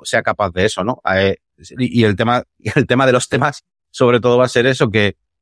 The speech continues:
que cada tema, pues, tiene como sus propias funciones para el editor de bloques. Entonces, es un poco raro. Yo creo que tendría que tener ya unas, ¿no? Las, lo, buenas, <laughs> y que, y ya está. Y entonces igual sí que podría desaparecer los, los temas.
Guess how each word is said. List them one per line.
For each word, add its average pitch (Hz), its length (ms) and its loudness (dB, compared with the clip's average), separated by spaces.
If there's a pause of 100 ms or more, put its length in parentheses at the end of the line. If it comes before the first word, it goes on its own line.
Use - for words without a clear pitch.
que 104 140 -2
cada 107 260 0
tema, 123 260 2
pues, 123 160 0
tiene 139 180 2
como 123 180 2
sus 107 200 -4
propias 127 380 2
funciones 131 580 2
para 127 280 0
el 117 100 2
editor 110 540 2
de 98 140 -2
bloques. 98 340 0
Entonces, 123 300 -2
es 135 120 -6
un 147 100 -4
poco 95 220 -4
raro. 107 200 0
Yo 101 100 0
creo 117 140 0
que 113 140 -2
tendría 117 280 2
que 123 80 -4
tener 120 200 2
ya 117 160 0
unas, 123 480 0
¿no? 135 180 -4
Las, 87 220 -14
lo, 80 240 -12 (340)
buenas, 127 440 -2 (320)
<laughs> - 340 -12
y 123 200 2
que, 98 340 0
y 110 100 -4
ya 117 60 2
está. 120 160 0
Y 120 40 2
entonces 165 200 2
igual 165 160 2
sí 160 80 -4
que 135 80 0
podría 110 240 2
desaparecer 104 500 -2
los, 92 400 -4
los 95 180 -8
temas. 78 240 -10